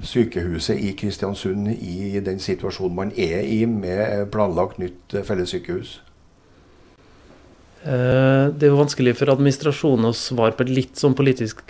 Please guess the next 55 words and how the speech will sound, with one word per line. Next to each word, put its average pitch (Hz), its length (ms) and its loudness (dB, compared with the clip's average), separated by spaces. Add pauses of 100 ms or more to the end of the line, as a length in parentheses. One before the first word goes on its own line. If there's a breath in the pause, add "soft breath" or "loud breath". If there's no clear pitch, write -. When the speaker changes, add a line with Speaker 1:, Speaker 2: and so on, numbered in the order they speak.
(120)
Speaker 2:
eh, 120 120 2
spørsmål, 151 480 0
så 147 160 2
jeg 127 80 2
må 131 180 4
jo 110 280 4
tillate 110 420 0
meg 101 160 -4
å, 104 400 0
eh, 107 600 -2 (200 loud breath)
eh, 131 360 -10 (340)
komme 127 260 0
med 110 160 -4
personlig 117 420 -2
mening. 120 400 -2
Det 131 180 2
ene 131 220 4
er 151 40 2
jo 113 220 2
at, - 280 -8
eh, 117 380 0
man 120 240 2
vil 123 160 2
nok 113 180 -6
se 131 160 2
forsinkelser 120 920 -4
i 143 60 -4
forhold 131 280 -8
til 113 260 0
byggeprosjektet 117 920 -2
på 117 240 -4
Hjelset. 147 580 -6 (600 loud breath)
Eh, 143 100 0
og 151 160 -4
det 127 80 6
andre 127 300 4
er 151 80 4
jo 120 120 2
at, - 300 -6
eh, 113 240 4
når 117 220 2
vi 113 60 0
skal 123 220 2
evaluere 120 480 4
den 143 160 0
krisen 143 380 0
her, 117 140 0
så 113 180 -2
vil 127 140 4
man 113 160 0
kanskje 120 280 0
se 117 220 2
med 117 200 0
nye 110 440 2
briller 113 440 0